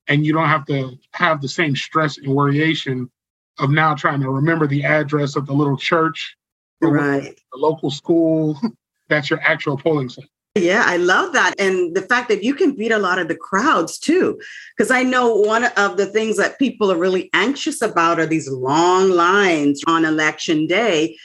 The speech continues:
Speaker 2: And you can avoid all of the crowds by voting early or mailing it in.
Speaker 1: Absolutely.
Speaker 2: So
Speaker 1: I've, I've voted on the first day of early voting here in Miami-Dade County, and it took me less than five minutes.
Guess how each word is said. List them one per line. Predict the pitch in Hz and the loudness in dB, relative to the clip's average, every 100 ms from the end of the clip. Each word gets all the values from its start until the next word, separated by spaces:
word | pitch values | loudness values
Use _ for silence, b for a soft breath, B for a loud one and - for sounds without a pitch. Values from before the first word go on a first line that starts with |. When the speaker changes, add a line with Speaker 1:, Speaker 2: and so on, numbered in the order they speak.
| B B | B B
Speaker 2:
And | 180 196 190 | 0 2 2
you | 226 240 | 0 -2
can | - 208 185 185 - | -2 0 2 2 0
avoid | 180 160 165 202 | 0 0 0 2
all | 175 165 180 | 0 0 -4
of | 190 | -6
the | 285 | -8
crowds | - 175 156 160 | -2 0 0 -2
by | - 160 151 147 139 | -2 0 0 -2 -2
voting | 147 156 160 160 202 202 - | 0 0 2 0 0 -4 0
early | 254 494 240 | 0 2 0
or | 160 160 | 0 0
mailing | 156 143 160 165 | 0 0 0 2
it | 156 | 0
in. | 151 - - | 0 0 -2
Speaker 1:
Absolutely. | 226 | -4
Speaker 2:
So | 156 - 143 127 127 | -8 -4 -2 -2 -2
Speaker 1:
I've, | 160 | -2
I've | 160 | 0
voted | 185 180 175 | 0 2 0
on | 165 | -2
the | 151 | -4
first | 147 175 180 | 0 0 0
day | 175 | -2
of | 175 | -2
early | 156 170 165 | -2 -2 0
voting | 156 170 165 | 0 0 0
here | 156 165 | -2 0
in | 151 | 0
Miami-Dade | 151 156 151 151 143 | -2 -2 0 0 -2
County, | 160 151 147 143 | -2 -2 -2 -4
and | 131 135 | -4 -6
it | 131 | -4
took | 151 139 | -4 -6
me | 147 135 | -6 -6
less | 127 143 156 - | -4 -4 -4 -4
than | 143 | -6
five | 135 139 127 | -2 -4 -4
minutes. | 120 - _ - | -10 -20 _ -20